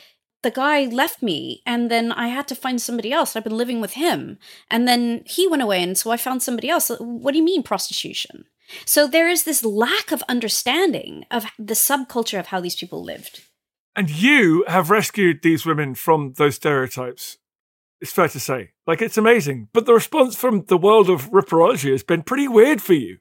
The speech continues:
Speaker 1: Yeah, it's been mad.
Speaker 2: Talk to me about that, 'cause that's when I last talked to you, that you at the start of this adventure. And
Speaker 1: Yeah, it's been a wild ride.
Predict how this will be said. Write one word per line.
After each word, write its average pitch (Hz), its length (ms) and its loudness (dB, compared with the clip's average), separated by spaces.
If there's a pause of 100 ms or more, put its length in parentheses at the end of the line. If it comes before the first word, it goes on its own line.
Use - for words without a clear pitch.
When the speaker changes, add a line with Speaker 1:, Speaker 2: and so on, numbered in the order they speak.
(100)
Speaker 1:
Yeah, 208 300 2
it's 185 100 -6
been 185 180 -6
mad. 180 400 -8 (180)
Speaker 2:
Talk 220 180 -2
to 247 60 -2
me 247 60 8
about 240 100 6
that, 240 140 4
'cause - 80 -8
that's 190 220 2
when 208 100 4
I 208 100 6
last 226 260 4
talked 185 200 2
to 180 80 0
you, 180 200 0
that 180 180 -2
you 196 140 4
at 196 100 2
the - 100 -2
start 196 320 2
of - 40 -12
this 160 200 -2
adventure. 131 500 -2
And 127 100 -10 (260)
Speaker 1:
Yeah, 220 640 2
it's - 200 2
been 427 220 2
a 370 120 8
wild 233 880 4 (480)
ride. 196 580 0